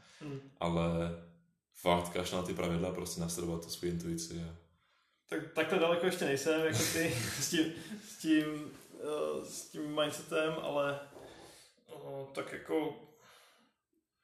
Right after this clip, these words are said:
Speaker 1: ale k-, je tam nějaká, jako podle mě tam je nějaká posloupnost těch doteků. A já třeba jsem měl vždycky líbání před sexem, takže
Speaker 2: Hmm.
Speaker 1: mě to tak jako přirozeně navazovalo, no.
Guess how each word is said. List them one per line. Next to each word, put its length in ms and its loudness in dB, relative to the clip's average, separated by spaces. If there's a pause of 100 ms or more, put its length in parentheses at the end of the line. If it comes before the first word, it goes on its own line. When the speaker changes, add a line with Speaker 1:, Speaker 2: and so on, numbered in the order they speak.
(200)
Speaker 1:
ale 160 0 (100)
k-, 100 -14 (1900)
je 100 -2
tam 180 2
nějaká, 360 4 (200)
jako 160 -8
podle 180 0
mě 100 0
tam 160 0
je 60 0
nějaká 260 -2
posloupnost 480 -8
těch 120 -6
doteků. 380 -6
A 60 0
já 120 6
třeba 460 -2 (220)
jsem 420 -10 (100)
měl 180 -4
vždycky 480 -8 (140)
líbání 400 -8
před 200 -16
sexem, 400 -10
takže 320 -14 (720)
Speaker 2:
Hmm. 220 -2 (260)
Speaker 1:
mě 120 0
to 80 -4
tak 160 0
jako 360 0 (280)
přirozeně 420 -6
navazovalo, 540 -4
no. 180 -12